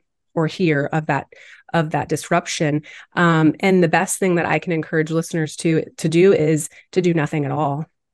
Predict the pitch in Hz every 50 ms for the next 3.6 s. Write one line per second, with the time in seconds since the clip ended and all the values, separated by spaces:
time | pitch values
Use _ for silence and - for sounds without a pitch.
0 | _ _ - 180 180 170 - 170 - - - 175 147 143 170 - - - - -
1 | - - 170 175 156 151 147 147 151 147 - _ - - - - _ _ - 185
2 | 175 180 180 180 175 175 180 170 170 165 160 160 165 156 156 156 165 175 190 208
3 | - - 160 147 143 151 151 170 208 220 214 -